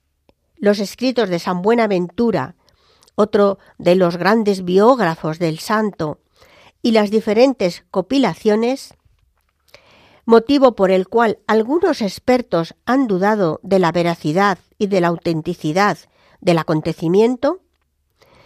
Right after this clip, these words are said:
pero sin duda la fuente más importante es el favor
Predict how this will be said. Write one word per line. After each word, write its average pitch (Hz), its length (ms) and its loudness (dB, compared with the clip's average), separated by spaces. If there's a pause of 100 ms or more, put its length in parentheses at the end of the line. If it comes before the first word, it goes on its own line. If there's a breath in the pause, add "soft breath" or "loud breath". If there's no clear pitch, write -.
(580 soft breath)
pero 247 220 6
sin 254 280 4
duda 359 300 2 (640)
la 208 180 -2
fuente 262 640 0 (100)
más 254 380 -2
importante 202 1080 -2 (960 soft breath)
es - 260 0 (360)
el 220 140 0
favor 214 600 2